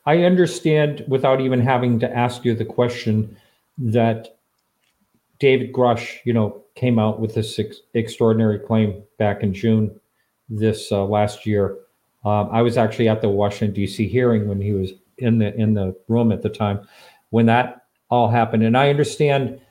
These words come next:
that your reply to that before I even ask would be that, you know, this is a secondhand witness. Um, however, I don't know if you followed that, um, the, uh,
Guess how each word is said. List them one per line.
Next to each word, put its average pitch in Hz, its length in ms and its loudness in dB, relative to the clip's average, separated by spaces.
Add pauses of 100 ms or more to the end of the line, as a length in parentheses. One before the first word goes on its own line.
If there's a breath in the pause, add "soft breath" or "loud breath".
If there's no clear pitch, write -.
(240 loud breath)
that - 440 -4 (600)
your 117 300 -2 (340)
reply 123 460 0
to 123 180 -4
that 117 240 0
before 113 340 0
I 110 40 4
even 110 260 2
ask 110 400 -2
would 101 140 -4
be 110 140 0
that, 101 380 -2
you 113 140 -4
know, 104 100 -2
this 107 240 -6
is 110 140 -2
a - 20 -12
secondhand 107 600 -2
witness. 110 540 -6 (520)
Um, 110 360 0 (420)
however, 131 520 2
I 127 80 6
don't 131 100 -2
know 123 160 2
if 123 80 -8
you 117 80 0
followed 120 640 2 (480 soft breath)
that, 110 600 -2
um, 101 460 -4 (200)
the, 107 380 -2 (480)
uh, 101 440 -2